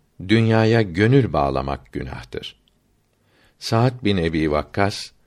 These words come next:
radıyallahu anh dedi ki, "Ya Resulallah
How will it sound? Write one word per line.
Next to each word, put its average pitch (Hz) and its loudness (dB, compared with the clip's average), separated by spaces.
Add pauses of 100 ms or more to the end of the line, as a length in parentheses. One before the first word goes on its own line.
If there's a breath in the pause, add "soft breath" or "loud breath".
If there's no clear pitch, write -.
(540)
radıyallahu 90 0
anh 71 -2 (440)
dedi 73 -2
ki, 131 -4 (840)
"Ya 131 2
Resulallah 69 -6